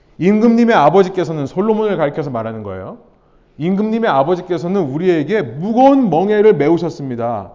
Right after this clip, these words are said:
이제 임금님께서는, 르호보암이에요. 임금님의 아버지께서 우리에게 지워주신 중노동과 그가 우리에게 메워주신 이 무거운 멍에를 가볍게 해주십시오.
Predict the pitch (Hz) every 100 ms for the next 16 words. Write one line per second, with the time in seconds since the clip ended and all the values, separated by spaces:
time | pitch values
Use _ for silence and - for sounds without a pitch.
0 | - _ _ _ - 156 226 185 220 226
1 | 226 214 175 180 233 123 95 135 156 202
2 | 170 156 127 110 95 131 - _ _ _
3 | _ _ _ _ _ _ _ _ 156 190
4 | 226 233 240 233 127 151 190 214 214 220
5 | 214 202 160 208 196 208 208 180 175 170
6 | 170 - 156 208 247 262 208 170 143 190
7 | 110 - - _ _ _ _ _ 170 170
8 | 226 175 202 208 214 143 147 185 180 165
9 | 165 208 170 170 139 196 202 247 247 180
10 | 131 160 175 175 214 247 - - 175 -
11 | 220 190 180 165 175 190 147